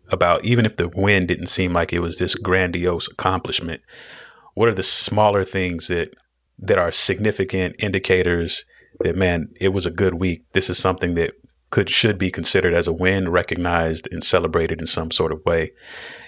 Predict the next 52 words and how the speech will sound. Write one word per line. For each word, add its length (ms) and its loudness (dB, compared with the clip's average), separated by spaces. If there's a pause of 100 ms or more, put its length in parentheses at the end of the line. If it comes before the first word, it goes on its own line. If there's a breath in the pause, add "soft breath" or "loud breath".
(100)
And 80 -2
I 60 0
think 320 0
that, 420 0
um, 360 -2 (100)
just 180 0
helps, 320 2 (320)
at 60 -8
least 160 0
helps 240 2
me 340 -4 (220)
get 160 2
my 140 0
thinking 400 -2
to 180 2
a 20 4
level 340 0
of 380 -4 (220)
there's 160 0
good 200 0
stuff 280 2
that 100 -2
has 100 -4
happened 520 -2 (460 soft breath)
that's 180 -2
worth 240 2
paying 220 0
attention 400 -2
to, 240 0
which 200 -2
means 220 0
there's 180 0
more 220 4
stuff 380 0
that 120 -4
could 120 0
also 440 2 (340 loud breath)
happen 300 0
in 80 -2
this 160 0
upcoming 460 0
week 240 -6
that 100 2
I 80 2
need 140 -4
to 60 -6
be 100 -6
paying 300 -4
attention 380 -6
to 140 -4
as 160 -8
well. 300 2